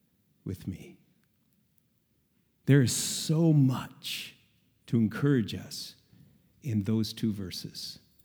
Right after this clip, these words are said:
Three invaluable things that we can draw from our text this morning that will greatly strengthen our hearts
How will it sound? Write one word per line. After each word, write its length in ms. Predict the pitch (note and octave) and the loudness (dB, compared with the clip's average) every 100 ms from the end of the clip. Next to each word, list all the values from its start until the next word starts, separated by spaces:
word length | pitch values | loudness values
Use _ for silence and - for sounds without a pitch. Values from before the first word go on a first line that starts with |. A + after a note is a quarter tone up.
| _ | _
Three 800 | - - C#3 D3+ E3 E3+ F3 E3 | -20 -2 6 10 10 10 8 4
invaluable 1120 | - B2+ A2 G#2+ C3+ C#3+ F3 E3+ E3+ D3+ D#3+ D#3 | 4 6 4 2 0 4 6 6 6 4 2 0
things 840 | - - C#3+ A2 G2+ G2+ G2+ - - _ _ _ _ _ _ - | -2 2 4 4 -2 -6 -8 -10 -14 _ _ _ _ _ _ -2
that 80 | A2+ | 0
we 160 | A#2+ | 2
can 180 | A2+ A#2 | 2 2
draw 320 | G#2+ A2+ A#2+ | 2 -2 -2
from 220 | B2 C3 | -2 0
our 120 | B2 A#2+ | 0 -2
text 560 | - C3 A2+ - - | -4 -4 -4 -6 -6
this 220 | A#2 - | -6 -4
morning 420 | - G2 F#2 F#2 F#2 - - - - _ _ _ _ _ | -6 -6 -8 -12 -16 -20 -20 -20 -20 _ _ _ _ _
that 60 | F#2 | -4
will 140 | F#2+ | -4
greatly 600 | F#2 G2 A2+ C3 C#3+ D3+ | -6 -2 2 4 2 0
strengthen 760 | A#2+ - - B2+ B2+ B2 C#3 A#2+ | 0 -2 -4 0 0 0 -2 -2
our 120 | G#2+ | -4
hearts 680 | F2 G#2 G2 - - - | -6 -8 -8 -10 -14 -14